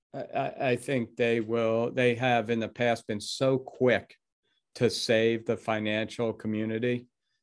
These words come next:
so quick to save banks, to save hedge funds, to,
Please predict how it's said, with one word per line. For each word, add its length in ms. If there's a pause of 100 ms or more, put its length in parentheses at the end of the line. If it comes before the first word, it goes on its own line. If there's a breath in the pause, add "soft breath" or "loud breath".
so 220
quick 320
to 100
save 320
banks, 440
to 100
save 320
hedge 260
funds, 540
to, 760